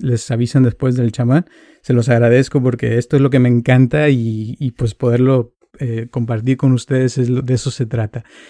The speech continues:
Y les recomiendo que todo lo que hayan aprendido en este curso lo lleven a la práctica y que ayuden a otras personas para que no nomás sean los que estamos aquí, sino que se vuelva como una onda, ¿verdad? Que cada vez sea más grande y que le llegue a más personas, porque de eso se trata.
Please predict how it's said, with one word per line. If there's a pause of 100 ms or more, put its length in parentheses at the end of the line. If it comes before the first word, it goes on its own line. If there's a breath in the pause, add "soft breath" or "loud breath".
Y
les
recomiendo
que
todo
lo
que
hayan
aprendido
en
este
curso (320 soft breath)
lo
lleven
a
la
práctica
y
que
ayuden
a
otras
personas (160)
para
que
no
nomás
sean
los
que
estamos
aquí,
sino
que
se (320 soft breath)
vuelva
como
una
onda,
¿verdad?
Que
cada
vez
sea
más
grande
y
que
le
llegue
a
más
personas,
porque
de
eso
se
trata.